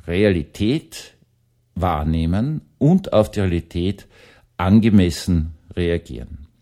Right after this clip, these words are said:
Es ist mir unendlich wichtig, dass alle diese vielen Menschen, die mich ständig und immer wieder fragen, „Bin ich noch normal?“, ein eindeutiges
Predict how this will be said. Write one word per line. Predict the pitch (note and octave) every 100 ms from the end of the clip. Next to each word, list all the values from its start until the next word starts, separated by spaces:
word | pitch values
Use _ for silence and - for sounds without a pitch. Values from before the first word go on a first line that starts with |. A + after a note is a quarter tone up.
| _ _ _ _ _ _ _ -
Es | G#2+ F#2+
ist | - A2+ - -
mir | G#2+ -
unendlich | G2 F#2+ F#2+ A#2+ B2 G2+
wichtig, | E2+ D#2 - - -
dass | E2+ -
alle | G#2+ B2+ C#3
diese | A2 -
vielen | - G#2 F#2+ F#2+
Menschen, | D#2 B1+ - F2
die | D#2+
mich | F2+
ständig | - A2 D3+ D#3 -
und | - -
immer | G#2 A2 G#2
wieder | D#2+ E2+ F2+
fragen, | - C2+ C2 C2+ -
„Bin | G#2+ C3+ -
ich | A#2+ A2 -
noch | D#2 D#2 -
normal?“, | D2+ D2 C2 A#1+ G1+ - _ _ - - - -
ein | - D#2+
eindeutiges | - F#2+ C#3+ C3 A#2 - - G2+ -